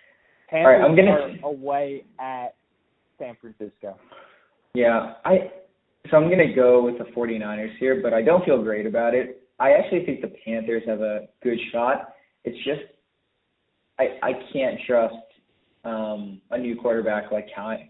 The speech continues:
Speaker 2: Kyle Allen against, um, a-, against the forty-niners defense. Like, just seeing how good that pass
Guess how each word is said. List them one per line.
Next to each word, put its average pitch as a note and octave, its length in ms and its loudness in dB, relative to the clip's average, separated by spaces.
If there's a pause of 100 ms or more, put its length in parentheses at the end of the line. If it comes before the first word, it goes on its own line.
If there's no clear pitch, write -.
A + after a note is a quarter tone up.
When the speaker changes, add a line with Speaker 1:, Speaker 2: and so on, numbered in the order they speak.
Speaker 2:
Kyle A2 300 -2
Allen G2+ 400 -12 (540)
against, A2 440 -6
um, G#2 540 -6 (1500)
a-, A#2 160 -2
against A#2+ 320 -2
the G2 100 -14
forty-niners G#2+ 480 -4 (100)
defense. G#2 440 -8
Like, G#2 200 -8
just B2 180 -12
seeing D#3 280 -2
how A#2 440 4
good G#2+ 140 -4
that G#2+ 200 -4
pass G2+ 220 -12